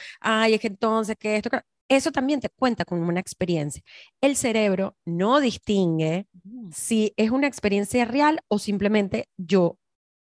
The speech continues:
Speaker 1: lo tengo en mi cabeza. Entonces, por eso es tan importante que si nosotros tenemos sen-, pensamientos recurrentes que se repiten en la mente, esos se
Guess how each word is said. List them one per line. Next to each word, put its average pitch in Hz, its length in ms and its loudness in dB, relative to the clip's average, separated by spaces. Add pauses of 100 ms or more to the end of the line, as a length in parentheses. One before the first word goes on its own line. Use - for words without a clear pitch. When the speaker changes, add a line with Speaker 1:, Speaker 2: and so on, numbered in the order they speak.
(100)
Speaker 1:
lo 196 220 6
tengo 175 300 2
en 185 80 2
mi 185 100 0
cabeza. 160 360 -2
Entonces, 165 300 -6
por 208 200 2
eso 254 360 -2 (600)
es 233 220 2
tan 233 200 0
importante 185 480 -2
que - 100 -10
si - 120 -8
nosotros 170 240 -8
tenemos 160 500 -4
sen-, 190 360 -6 (220)
pensamientos 202 880 0
recurrentes 170 800 -4 (320)
que 208 100 -2
se 202 160 -2
repiten 220 640 -2 (100)
en 226 260 0
la 170 200 0
mente, 170 460 -2 (420)
esos 285 320 0
se 214 200 -4